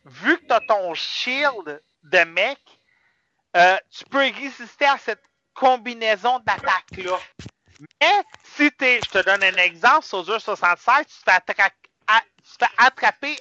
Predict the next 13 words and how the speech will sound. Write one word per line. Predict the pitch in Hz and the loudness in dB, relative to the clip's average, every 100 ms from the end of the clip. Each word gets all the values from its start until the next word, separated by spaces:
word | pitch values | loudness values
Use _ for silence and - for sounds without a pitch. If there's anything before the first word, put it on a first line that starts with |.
| 214 | -2
avec | 208 214 - | 0 -2 -4
ce | 220 | -6
crochet-là, | - - 202 180 - - 190 311 - _ _ _ _ _ _ _ | -6 -2 -2 -2 -10 -6 -4 -4 -8 _ _ _ _ _ _ _
puis | 285 | -2
tu | 294 226 | -2 -6
te | - | -4
fais | 240 | -2
tirer | 226 - 220 190 202 | -2 -4 -8 -8 -10
dessus | - 294 | -10 0
par | 233 208 | 2 2
Roadhog, | 190 180 175 - 269 302 185 151 - _ - | 2 -4 -2 6 6 6 0 -20 -20 _ -12
tu | 220 | -8
meurs | 220 226 240 240 | 0 4 4 2